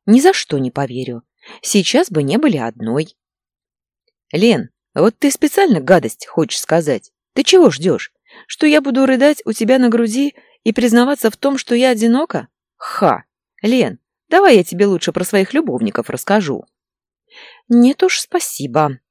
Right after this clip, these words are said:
Вы мне лучше скажите. Вот мы, получается, плохие. А Игорь хороший?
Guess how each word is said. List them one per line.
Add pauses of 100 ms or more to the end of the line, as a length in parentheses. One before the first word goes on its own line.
(260)
Вы
мне
лучше
скажите. (380)
Вот
мы,
получается,
плохие. (400)
А
Игорь (140)
хороший?